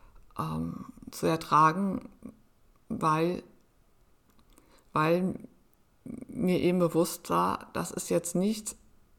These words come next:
nichts, was fern ist, was Vergangenheit ist, wie, wie, wie früher, wenn man im Geschichtsbuch die Bilder gesehen hat, dann war das eine vergangene Zeit, von der man glaubte, dass sie nie, nie wiederkommen würde.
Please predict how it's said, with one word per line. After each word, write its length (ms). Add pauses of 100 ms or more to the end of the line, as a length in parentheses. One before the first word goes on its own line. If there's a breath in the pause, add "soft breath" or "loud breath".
(420)
nichts, 380
was 400
fern 500
ist, 380 (1000 soft breath)
was 180
Vergangenheit 840
ist, 580 (220)
wie, 440 (140)
wie, 360
wie 80
früher, 500
wenn 140
man 140
im 140
Geschichtsbuch 720 (680 loud breath)
die 100
Bilder 380
gesehen 480
hat, 200
dann 240 (100)
war 220
das 340
eine 160
vergangene 600
Zeit, 540
von 180
der 120
man 180
glaubte, 320
dass 220
sie 80
nie, 220 (120)
nie 240
wiederkommen 560
würde. 420